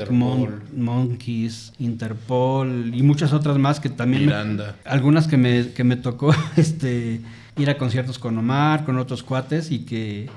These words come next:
Speaker 2: pues, todo lo que ya habías aprendido po-, anterior, te empezaste, seguí sorpre-, sorprendiéndome a, a partir de los dos mil, ¿no?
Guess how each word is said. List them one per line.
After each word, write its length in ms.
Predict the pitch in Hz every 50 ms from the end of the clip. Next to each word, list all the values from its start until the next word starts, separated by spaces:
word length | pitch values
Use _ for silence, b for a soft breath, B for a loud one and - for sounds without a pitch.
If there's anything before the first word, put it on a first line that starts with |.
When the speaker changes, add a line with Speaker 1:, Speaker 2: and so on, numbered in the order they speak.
| - - _
Speaker 2:
pues, 120 | - -
todo 140 | - 180 180
lo 140 | 185 185 175
que 140 | 180 143 127
ya 120 | 127 143 143
habías 220 | 143 143 135 -
aprendido 600 | 139 123 123 123 120 120 123 131 127 135 131 123
po-, 180 | 123 123 123 123 -
anterior, 480 | 123 117 113 120 131 123 127 139 160 160 156 B B B B
te 60 | - 123
empezaste, 480 | 113 117 123 127 - - 139 - - - - - - 277 202 139 151 - - -
seguí 520 | - - 151 139 139 156 175 175 170 165
sorpre-, 460 | 151 156 143 123 123 127 127 131 -
sorprendiéndome 800 | - - 151 127 - 135 127 135 139 139 143 139 131 123 123 120 113
a, 80 | 110
a 260 | 110 107 113 131 120
partir 300 | 110 120 113 120 127 127
de 80 | 127 123
los 120 | 113 107 107
dos 120 | 107 101 107
mil, 200 | 117 120 113 107
¿no? 80 | 131